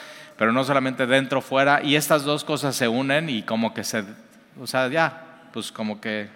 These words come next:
te cansas. Digo, "No, ya estoy cansado, me voy a tomar un año sabático de servir a Dios".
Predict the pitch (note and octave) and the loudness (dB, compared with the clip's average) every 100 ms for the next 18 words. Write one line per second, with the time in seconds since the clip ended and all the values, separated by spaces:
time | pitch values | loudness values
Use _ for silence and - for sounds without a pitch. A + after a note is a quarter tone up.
0 | - - _ _ _ _ _ - - B2 | -20 -20 _ _ _ _ _ -10 0 0
1 | B2 A#2+ F#2+ - - A2+ A2+ C3 D3+ D3+ | 0 -4 -6 -10 -14 -12 -6 -4 -2 -2
2 | C3+ C#3+ A#2+ A#2 A2+ A2+ G#2 A2 A2 C3+ | -4 -6 -4 -4 -2 -4 -2 -2 -2 -2
3 | B2+ B2 A#2+ A#2 A#2 A2 G#2 G2 G#2 A2 | -2 -2 -2 -4 -4 -6 -8 -6 -6 -8
4 | - F#2+ F#2+ F2 G2 F#2 G2+ G2 F2+ E2 | -10 -10 -8 -8 -10 -10 -8 -8 -8 -12
5 | - | -14